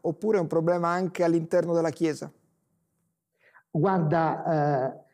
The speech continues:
Speaker 2: abbiamo avuto nel convegno due letture, una teologica e una, una teologica e una sociologica. Il ventunesimo secolo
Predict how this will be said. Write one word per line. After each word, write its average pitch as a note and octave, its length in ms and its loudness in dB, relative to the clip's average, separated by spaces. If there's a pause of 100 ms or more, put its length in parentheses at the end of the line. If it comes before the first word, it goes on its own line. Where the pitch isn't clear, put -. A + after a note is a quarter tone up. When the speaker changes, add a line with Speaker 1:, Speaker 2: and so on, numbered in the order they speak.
(140)
Speaker 2:
abbiamo G3 340 4
avuto G#3 300 4
nel F3 180 4
convegno F#3+ 500 4
due F3 180 6
letture, D3 440 2
una G3 200 4
teologica F#3 920 2
e F3 120 2
una, E3+ 560 2 (240)
una F3+ 200 4
teologica F#3+ 520 4
e F3 40 4
una E3+ 180 2
sociologica. B2 920 -2 (300)
Il F3 180 4
ventunesimo G3+ 800 4
secolo G#3+ 800 2